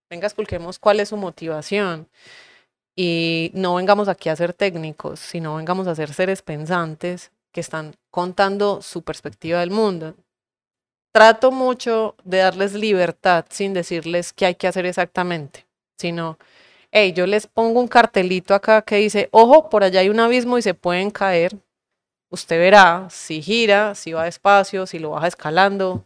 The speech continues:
pero hágalo como usted también lo sienta". Siempre les digo, "Nadie escoge cómo muere, porque hacer cine es un poco morirse, ¿cierto? Entonces,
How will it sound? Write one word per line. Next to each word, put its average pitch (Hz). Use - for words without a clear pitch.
pero 160
hágalo 160
como 165
usted 214
también 175
lo 156
sienta". 175
Siempre 190
les 190
digo, 180
"Nadie 208
escoge 247
cómo 240
muere, 226
porque 180
hacer 170
cine 226
es 202
un 202
poco 208
morirse, 165
¿cierto? 175
Entonces, 175